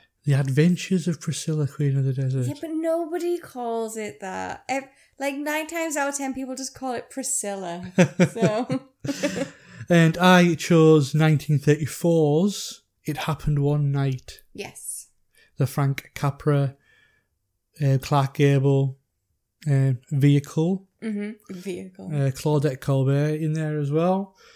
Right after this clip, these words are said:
Speaker 1: And, I mean, we, we don't really have much else to say, so should, should we just get into it?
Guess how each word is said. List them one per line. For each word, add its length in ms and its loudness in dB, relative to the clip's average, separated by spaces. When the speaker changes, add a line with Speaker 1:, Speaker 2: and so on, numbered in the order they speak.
Speaker 1:
And, 380 4
I 40 2
mean, 100 6
we, 220 6
we 160 6
don't 240 2
really 260 4
have 260 0
much 360 0
else 320 0
to 100 -6
say, 300 2
so 180 -4
should, 260 0
should 140 -6
we 60 2
just 200 0
get 200 2
into 320 2
it? 260 -2